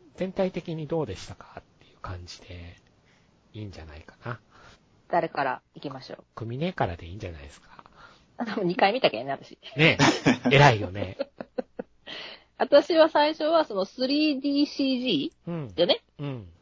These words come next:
Speaker 2: これね。の、じゃけん、やっぱり、ちょっと嫌な気持ちにはなったんだけど。
Speaker 1: <laughs> なるほど。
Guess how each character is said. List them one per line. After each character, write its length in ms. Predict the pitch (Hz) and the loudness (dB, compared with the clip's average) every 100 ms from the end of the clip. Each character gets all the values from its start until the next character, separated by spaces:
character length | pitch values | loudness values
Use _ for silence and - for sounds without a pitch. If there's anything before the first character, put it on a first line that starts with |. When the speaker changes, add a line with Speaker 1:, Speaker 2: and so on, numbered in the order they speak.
| _ _ - | _ _ -14
Speaker 2:
こ 100 | 151 | -10
れ 120 | 175 | -6
ね。 200 | 277 330 _ _ _ _ 220 | -8 -10 _ _ _ _ -6
の、 380 | 240 196 - - _ _ _ _ _ _ _ _ - | -2 -2 -4 -12 _ _ _ _ _ _ _ _ -2
じ 80 | 196 | -2
ゃ 40 | |
け 140 | 190 185 | 0 0
ん、 60 | 190 | 2
や 100 | 170 | 0
っ 80 | - | 2
ぱ 120 | 175 | 4
り、 320 | 180 139 - | 4 2 -2
ち 60 | 202 | -4
ょ 20 | |
っ 40 | |
と 200 | - 151 - | -2 -4 2
嫌 200 | 208 220 | 4 4
な 100 | 180 | 4
気 120 | 220 | 0
持 140 | 185 175 | 0 0
ち 120 | 180 | 0
に 100 | 180 | 0
は 100 | 147 | 2
な 100 | 190 | 0
っ 100 | - | 0
た 140 | 151 | -2
ん 60 | 139 | 2
だ 100 | 123 | 2
け 100 | 151 | 4
ど。 220 | 156 131 | 2 0
Speaker 1:
<laughs> 20 | |
な 80 | 131 | -2
る 40 | 123 | -4
ほ 120 | 117 | -4
ど。 240 | 104 98 | -8 -12